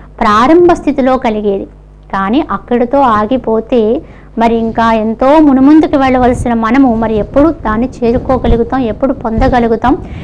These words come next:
ఎప్పుడు మన యొక్క లక్ష్యము అంటే మన స్వస్థానమునందు మనము నిలకడత్వాన్ని పొందగలుగుతాం,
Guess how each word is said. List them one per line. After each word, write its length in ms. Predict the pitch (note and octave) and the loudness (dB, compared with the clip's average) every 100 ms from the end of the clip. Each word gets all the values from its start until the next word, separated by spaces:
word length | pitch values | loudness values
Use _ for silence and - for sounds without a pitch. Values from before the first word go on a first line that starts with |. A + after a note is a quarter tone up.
| - - | -14 -2
ఎప్పుడు 520 | A#3+ C4+ C4 G4+ G#4+ | 2 2 2 2 4
మన 220 | F4 C4 | 4 2
యొక్క 320 | B3 A#3+ A#3+ C#4+ G4 - - - | 2 0 0 0 0 0 -10 -6
లక్ష్యము 540 | A3+ A3+ A3 - D4+ C4 | -2 -2 -2 0 2 4
అంటే 460 | A3 A#3 B3+ A#3+ | 2 0 2 2
మన 200 | B3+ B3 | 2 0
స్వస్థానమునందు 1120 | A#3 - A3 - - B3+ E4+ E4+ D4+ C4 B3 D4+ | -2 -4 -6 -4 0 2 4 4 4 2 2 2
మనము 360 | D4+ B3 C4 | 2 2 4
నిలకడత్వాన్ని 800 | C#4+ A#3 A#3 A#3+ A#3 - A#3 A#3+ | 2 2 -2 0 0 2 4 2
పొందగలుగుతాం, 720 | - A#3+ A#3 B3 A#3+ A#3 A#3+ | 2 0 0 0 0 0 -2